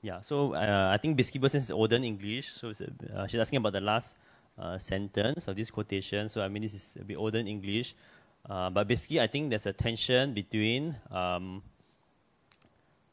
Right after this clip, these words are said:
foolishness and, uh, faith. So, of course, at the same time, we shouldn't be foolish in the sense that, uh, we should be socially responsible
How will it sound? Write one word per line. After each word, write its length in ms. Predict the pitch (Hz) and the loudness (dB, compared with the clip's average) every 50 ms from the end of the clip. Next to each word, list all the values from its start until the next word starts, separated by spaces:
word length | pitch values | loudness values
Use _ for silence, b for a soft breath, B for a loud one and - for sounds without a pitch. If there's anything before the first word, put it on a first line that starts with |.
| _ _ - - - | _ _ -20 -20 -20
foolishness 1040 | - - 127 123 131 131 - - - 127 127 131 143 143 - - - - - - - - | -6 0 2 4 4 4 2 2 2 2 4 4 4 2 0 -6 -14 -14 -16 -16 -10 -8
and, 220 | 101 98 101 101 101 92 92 | -6 -6 -6 -6 -8 -8 -8
uh, 300 | 92 90 90 90 87 92 | -6 -4 -4 -4 -4 -6
faith. 540 | - - - 113 117 147 208 220 - - - b b b b b b b b b b _ _ | -8 0 4 6 6 6 6 4 0 -8 -20 b b b b b b b b b b _ _
So, 260 | - - 135 120 117 - | -6 0 2 2 2 4
of 200 | 85 117 110 - | 2 0 2 4
course, 140 | 147 151 | 2 2
at 60 | 131 107 | 2 0
the 80 | 104 | -2
same 220 | - - 139 135 127 | -2 -2 -2 -2 0
time, 280 | - 135 139 143 123 | 2 2 2 2 0
we 60 | 104 | -4
shouldn't 320 | 101 - - 113 127 123 104 | -4 -4 -2 -2 -2 -2 -2
be 60 | 104 | -2
foolish 440 | - - - 120 120 120 143 143 - | -4 -2 0 2 4 4 4 2 2
in 60 | 117 | -2
the 80 | 104 98 | -4 -4
sense 300 | - 123 120 131 - - | -2 -2 -2 -2 -2 -4
that, 200 | 113 98 73 80 | -4 -4 -4 -6
uh, 140 | 95 101 101 | -8 -8 -6
we 80 | 101 | -8
should 220 | 107 - - 104 90 | -6 -6 -8 -6 -6
be 80 | 104 | -6
socially 520 | 104 95 - - 123 113 - - 131 120 131 | -4 -2 4 6 6 6 6 6 4 4 4
responsible 840 | 107 104 - - - 104 104 - - 110 98 101 101 107 123 135 | 4 2 0 0 -2 -2 -2 -2 -4 0 4 6 6 8 6 6